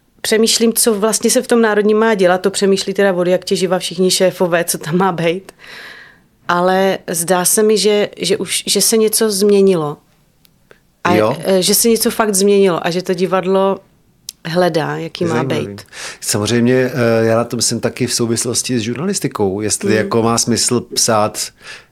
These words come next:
Speaker 2: tak, jak jsem psal před deseti, patnácti lety, jestli to nechce nějakou úplnou změnu, jestli,
Speaker 1: Mhm.
Speaker 2: jo, se to jako taky nemá nějak, nějak vyvinout. Tak jenom mě pozvi, prosím tě, na to, co teďka zkoušíte v tom staváku.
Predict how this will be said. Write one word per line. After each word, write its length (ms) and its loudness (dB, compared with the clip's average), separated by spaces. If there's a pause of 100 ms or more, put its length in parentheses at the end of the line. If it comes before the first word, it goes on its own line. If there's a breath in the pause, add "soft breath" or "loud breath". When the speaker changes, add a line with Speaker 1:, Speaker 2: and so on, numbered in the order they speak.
(140)
Speaker 2:
tak, 140 -2
jak 160 -2
jsem 160 -2
psal 280 0
před 200 -6
deseti, 320 -4
patnácti 520 -6
lety, 280 -6
jestli 260 -6
to 100 -4
nechce 240 -2
nějakou 260 -2
úplnou 380 -6
změnu, 600 -4
jestli, 500 -8 (160)
Speaker 1:
Mhm. 120 2
Speaker 2:
jo, 140 0
se 120 -8
to 80 -2
jako 220 0
taky 200 0
nemá 140 2
nějak, 240 -4 (720 loud breath)
nějak 180 -2
vyvinout. 480 -4 (1700 loud breath)
Tak 140 -8
jenom 100 2
mě 100 2
pozvi, 300 0
prosím 300 -2
tě, 160 -2
na 100 2
to, 120 -2
co 100 -4
teďka 220 0
zkoušíte 460 -4
v 60 -6
tom 120 -4
staváku. 540 -2